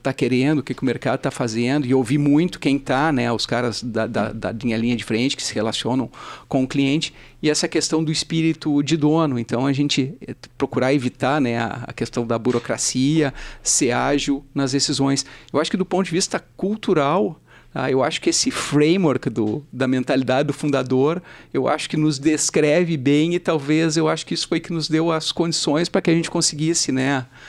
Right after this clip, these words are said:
ah, fazer essas mudanças, ah, essas mudanças,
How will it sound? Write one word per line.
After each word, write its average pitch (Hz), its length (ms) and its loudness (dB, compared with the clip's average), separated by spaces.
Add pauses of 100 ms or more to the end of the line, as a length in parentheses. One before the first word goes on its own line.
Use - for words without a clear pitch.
(200)
ah, - 500 -8
fazer 131 420 0
essas 123 440 0
mudanças, 123 1040 0
ah, 127 960 -4
essas 131 340 -4
mudanças, 120 720 -2